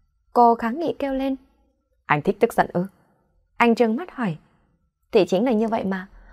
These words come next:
Hơn nữa em căn bản là không có ý tứ gì khác cả. Em chỉ là đơn thuần lo lắng, ba mẹ em sớm muộn gì cũng sẽ đến tìm anh.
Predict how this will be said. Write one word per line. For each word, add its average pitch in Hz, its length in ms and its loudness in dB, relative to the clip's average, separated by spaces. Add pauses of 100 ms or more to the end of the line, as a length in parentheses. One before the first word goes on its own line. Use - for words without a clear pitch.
(200)
Hơn 190 240 2
nữa - 60 0
em 196 160 0
căn 190 200 -2
bản 180 160 0
là 165 100 -2
không 214 180 -4
có 202 100 -2
ý 196 180 -2
tứ 196 200 -4
gì 196 180 -4
khác 247 240 -12
cả. 190 220 -8 (460)
Em 175 220 0
chỉ 190 100 0
là 160 120 2
đơn 170 200 0
thuần 170 200 0
lo 170 160 0
lắng, 180 300 -4 (400)
ba 180 160 6
mẹ 170 100 0
em 175 200 -2
sớm 180 220 0
muộn 247 140 -2 (280)
gì 190 100 6
cũng 190 160 -2
sẽ - 140 -2
đến 190 220 -4
tìm 240 180 0
anh. 214 200 -8